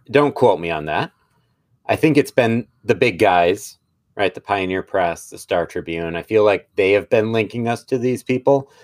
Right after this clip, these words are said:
meaning that there is something there. It's not like Sam from Pod on You Loons just had a hunch and gets out on Twitter and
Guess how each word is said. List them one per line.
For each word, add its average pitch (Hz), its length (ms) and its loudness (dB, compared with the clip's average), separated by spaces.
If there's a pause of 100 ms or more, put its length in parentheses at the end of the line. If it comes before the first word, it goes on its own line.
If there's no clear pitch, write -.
(120)
meaning 135 400 4
that 117 160 2
there - 120 2
is 196 300 2
something 87 380 0
there. 78 180 0
It's 101 140 -4
not 110 260 2
like 98 300 2 (260)
Sam 101 360 0
from 95 160 -4
Pod 95 220 2
on 92 160 2
You 87 140 0
Loons 90 320 0
just - 240 -8
had 92 160 2
a 80 60 0
hunch 87 440 -4
and 78 240 -6 (480)
gets 98 200 0
out 95 160 6
on 90 160 2
Twitter 92 500 4
and 78 180 0